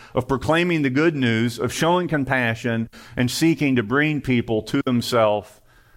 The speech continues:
for life, to his kingdom. And ironically, this is the opposite of what it is to fish for actual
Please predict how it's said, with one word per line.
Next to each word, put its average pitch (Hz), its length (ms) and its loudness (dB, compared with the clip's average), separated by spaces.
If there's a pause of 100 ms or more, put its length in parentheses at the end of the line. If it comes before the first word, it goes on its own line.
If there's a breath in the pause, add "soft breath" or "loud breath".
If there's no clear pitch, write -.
(260 soft breath)
for 107 160 0
life, 107 640 0
to 104 100 -4
his 120 280 0
kingdom. 95 600 -2 (880 soft breath)
And 123 360 2
ironically, 160 580 2
this 147 200 -4
is 123 140 -2
the 135 120 2
opposite 139 480 0
of 127 120 0
what 135 200 2
it 127 100 0
is 135 200 0
to 120 120 -4
fish 147 380 -2
for 135 180 0
actual 135 540 0